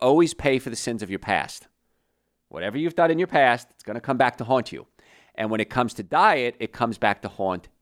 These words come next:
everyone. Eating a good diet, it's a good haunting. It's a fr-, Casper, Casper the Friendly Ghost haunting, haunting. If it's, uh, the typical American diet, the seven deadly sins, it's gonna come back and bite you. Nobody can get past it.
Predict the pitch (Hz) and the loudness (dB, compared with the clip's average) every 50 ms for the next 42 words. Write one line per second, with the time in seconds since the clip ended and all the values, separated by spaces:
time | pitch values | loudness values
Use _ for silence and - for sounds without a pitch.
0 | _ _ _ - 92 98 101 92 78 85 76 67 - - - - _ _ _ _ | _ _ _ -4 -2 0 -2 -2 -4 -8 -16 -16 -18 -20 -20 -20 _ _ _ _
1 | _ _ _ _ _ _ _ _ _ _ _ _ _ _ _ _ _ _ _ _ | _ _ _ _ _ _ _ _ _ _ _ _ _ _ _ _ _ _ _ _
2 | - 90 95 104 107 113 120 104 131 135 156 175 190 - - _ _ - 107 - | -14 -10 -8 -6 -4 -4 -2 0 2 2 4 4 4 2 -2 _ _ -16 -12 -8
3 | - - 185 143 113 104 87 71 - 60 - _ _ _ _ _ _ _ - 117 | -2 0 0 2 2 2 0 0 -4 -14 -20 _ _ _ _ _ _ _ -18 -18
4 | - - - 113 135 135 123 - - - - 147 147 139 - 139 123 - - 131 | -16 -14 -6 -2 -2 -2 -2 -2 -8 -8 -2 0 0 0 0 -4 -4 -2 0 0
5 | 123 117 98 113 110 101 - 95 92 80 62 - - - - 107 98 - - - | 0 0 -2 -2 -4 -4 -4 -8 -8 -8 -8 -14 -18 -14 -10 -10 -10 -10 -14 -20
6 | _ _ _ _ _ - - _ _ _ _ _ - 127 120 - 135 113 - - | _ _ _ _ _ -20 -20 _ _ _ _ _ 2 2 2 2 2 -2 -2 -4
7 | - - _ - 117 113 110 110 110 101 - - - 110 - - 139 117 117 113 | -12 -10 _ 0 4 4 6 6 4 2 0 -2 -12 -6 -2 -2 -2 -2 -2 -4
8 | 107 107 147 202 240 220 - 123 113 101 95 101 101 110 - 110 101 - 127 117 | 0 4 6 6 6 4 2 0 -2 0 2 2 2 2 0 -2 -4 0 0 0
9 | 110 110 95 107 101 90 95 90 - 226 226 180 139 139 135 - - _ _ _ | 0 0 -4 -4 -4 -4 -4 -2 2 4 4 4 2 0 -4 -8 -14 _ _ _
10 | _ _ _ - 113 - - 123 113 107 - 117 110 101 101 98 92 - 95 80 | _ _ _ -14 -12 -8 -4 -4 -4 -4 -2 -4 -2 0 0 0 0 -2 -4 -4
11 | 87 85 76 - - - - - _ _ _ _ _ - 98 104 113 131 147 165 | -4 -4 -4 -6 -12 -20 -20 -20 _ _ _ _ _ -12 -10 -6 0 2 4 4
12 | 170 156 131 117 113 110 104 - 107 98 92 92 - - - 80 80 - - - | 4 4 4 2 2 2 0 -4 -6 -6 -6 -6 -8 -6 -8 -8 -8 -8 -12 -20
13 | _ | _